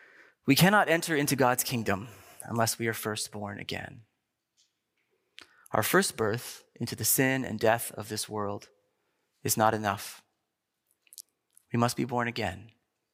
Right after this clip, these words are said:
We must be drowned in the water of baptism and raised by the Spirit to new life. And this, of course, is wonderful news. It means we don't have to try to make ourselves good.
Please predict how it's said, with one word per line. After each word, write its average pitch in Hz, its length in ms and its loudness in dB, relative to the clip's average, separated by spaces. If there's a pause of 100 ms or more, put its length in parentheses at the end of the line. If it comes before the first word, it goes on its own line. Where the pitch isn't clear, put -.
(840)
We 131 60 2
must 135 220 4
be 131 80 -2
drowned 147 540 2
in 127 100 -2
the 123 80 0
water 127 320 2
of 110 140 -6
baptism 101 680 -2 (280)
and 104 240 -2
raised 120 340 4
by 110 120 2
the 113 80 -6
Spirit 98 520 -8
to - 100 -12
new 98 180 -12
life. - 520 -8 (1800)
And 113 120 4
this, 123 140 6
of 123 100 -4
course, 117 280 2
is 107 140 -6
wonderful 107 460 -6
news. 107 560 -10 (2000)
It 135 100 4
means 151 260 4
we 139 100 2
don't 131 200 4
have 156 220 2
to 160 80 -4
try 131 300 2
to 131 100 -8
make 123 220 0
ourselves 107 540 0
good. 98 360 -10